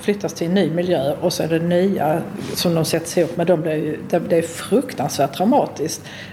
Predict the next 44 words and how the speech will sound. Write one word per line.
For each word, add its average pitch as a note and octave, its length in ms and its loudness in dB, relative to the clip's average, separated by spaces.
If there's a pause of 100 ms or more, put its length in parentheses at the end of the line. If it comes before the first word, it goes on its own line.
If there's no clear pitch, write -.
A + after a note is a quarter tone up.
Våra G3+ 320 6
är E3+ 40 4
ju E3 100 4
vana F#3 420 4
vid E3+ 100 2
att - 60 -2
träffa F#3 240 -2
folk - 460 0
och F3 120 2
vilda F3 320 4
djur F3+ 220 4
som D3 220 -2
går D3+ 180 2
liksom D#3 280 -2
utanför E3 380 0
stängslena C#3+ 680 0
och D3 80 2
så. - 200 0
Så D#3+ 120 -4
att C#3 80 -4 (260)
för - 80 0
dem G#3+ 260 4
är E3 120 -4
det E3 40 -4
ju F3+ 80 -2
bara B3 340 2 (100)
ännu G3 380 0
något A3+ 460 2
roligt F#3+ 460 2
som - 180 -4
ska - 140 -2
hända, D#3+ 360 2
liksom. - 400 -2
De E3 180 2
är E3+ 40 4
ju F3 80 4
jättenyfikna. B2+ 880 0 (640)
Eh, B2 320 2
så - 180 0
att, - 220 -6
så - 160 0
att F#3 160 -2 (100)
det F#3 360 4
är, F3 140 -4